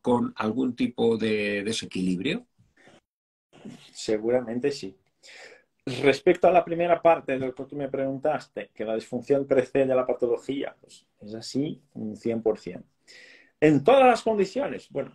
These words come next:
Speaker 2: jamás será en todas las condiciones porque es un sistema no lineal, pero en muchas condiciones ya sabemos que es así. Por ejemplo,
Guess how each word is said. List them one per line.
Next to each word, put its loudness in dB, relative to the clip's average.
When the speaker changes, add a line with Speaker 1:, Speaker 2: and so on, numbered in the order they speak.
Speaker 2:
jamás -4
será 2
en -4
todas 4
las 0
condiciones -4
porque -6
es -4
un -4
sistema -4
no 0
lineal, -8
pero -6
en -2
muchas -4
condiciones -2
ya -8
sabemos -8
que -8
es -8
así. -12
Por 6
ejemplo, 4